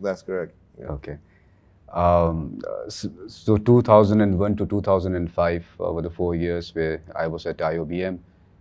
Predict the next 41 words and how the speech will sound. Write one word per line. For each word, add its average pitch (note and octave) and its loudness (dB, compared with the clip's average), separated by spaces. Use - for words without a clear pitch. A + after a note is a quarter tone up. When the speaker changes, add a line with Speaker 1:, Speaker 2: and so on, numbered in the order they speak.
Speaker 2:
When F2+ -2
I F2+ 0
started G2+ 2
my G2 2
journey, F2+ -4
it - -18
was - -10
known F#2 -6
as E2+ -8
C F2+ -6
B F2 -4
M. F2+ -6
I D#2+ -6
saw F2+ -4
the F2 -4
transformation E2+ -10
from F2 -14
C F#2 -6
B F2+ -6
M E2 -6
to E2+ -6
I E2+ -2
O E2+ -4
B F2 -4
M, F2 -10
did G2 0
my F#2+ 0
bachelor's F2 -6
for F2+ -16
three F2+ -8
years F2+ -6
and E2+ -8
then E2+ -8
the D#2+ -10
master's. E2 -10
So G#2 0
four G#2 2
years F#2+ 0
in F2 -2
the E2+ -2
university. E2 -8